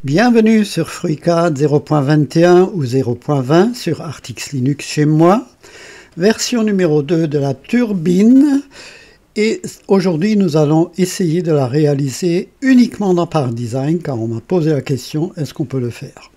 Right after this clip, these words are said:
Juste quelques rappels, euh, des dimensions, deux cent cinquante millimètres en diamètre,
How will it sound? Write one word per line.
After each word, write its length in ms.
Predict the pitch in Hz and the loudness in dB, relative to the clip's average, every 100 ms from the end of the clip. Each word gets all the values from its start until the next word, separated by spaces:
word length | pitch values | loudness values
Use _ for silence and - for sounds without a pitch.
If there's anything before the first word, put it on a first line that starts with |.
| _ - - - - - | _ -14 -14 -16 -14 -4
Juste 400 | 202 220 - - | -2 -2 -4 -6
quelques 420 | 180 156 - 151 135 | -4 -2 -2 -2 0
rappels, 540 | 139 143 - 156 151 | -2 -2 0 0 2
euh, 240 | 147 131 131 123 _ - _ _ _ 139 | 0 -2 -6 -10 _ -20 _ _ _ -6
des 160 | 131 | -6
dimensions, 1080 | 110 117 139 139 - 208 233 233 247 247 262 | -4 -4 -4 -4 -4 -2 0 2 2 2 0
deux 480 | 233 113 165 160 156 | -6 -4 -2 0 0
cent 640 | 143 - - 165 160 156 170 | -4 -10 -4 -2 0 -2 -6
cinquante 600 | - 160 156 156 143 - | -6 -6 -2 -4 -4 -8
millimètres 520 | 131 135 143 - - | -6 -4 -4 -8 -12
en 60 | |
diamètre, 760 | 113 127 156 190 240 247 - - | -8 -4 -2 0 -2 -4 -10 -4